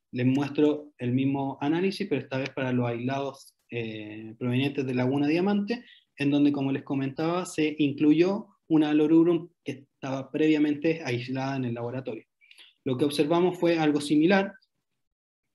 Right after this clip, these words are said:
En la, en la salicola aislada vemos por un lado los genes relacionados al arsénico, por otro lado los genes relacionados al metabolismo del fosfato y transporte de fosfato,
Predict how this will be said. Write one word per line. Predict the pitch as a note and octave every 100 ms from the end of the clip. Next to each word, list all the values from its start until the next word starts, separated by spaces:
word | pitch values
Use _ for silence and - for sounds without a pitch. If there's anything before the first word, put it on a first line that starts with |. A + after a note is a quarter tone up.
| -
En | B2 B2
la, | A#2+ A#2 A2+ A2 G#2+ G#2+ -
en | B2
la |
salicola | B2 B2+ A2 - F3 E3+
aislada | D#3+ E3+ E3+
vemos | E3 D#3 D#3+
por | - E3
un | F#3 F3+
lado | F3+ E3+
los | D#3+ D#3
genes | D#3+ D#3+
relacionados | D3 C#3+ C#3+ D3 D#3 D#3+ D#3+ D3+
al | C#3
arsénico, | C3+ - F3 E3 E3 F3+ - _ _ _ _ _
por | - B2+
otro | D#3+ D#3+
lado | E3+ E3
los | D#3 -
genes | D3+
relacionados | C#3+ C#3+ C3 C#3+ D3 D3 D3
al | C3+
metabolismo | C3 B2+ C3 C#3+ C#3
del | C3+
fosfato | - - D3 D3
y | C#3
transporte | C#3 C3+ E3 D#3+
de | D3+
fosfato, | D3+ - E3 G3+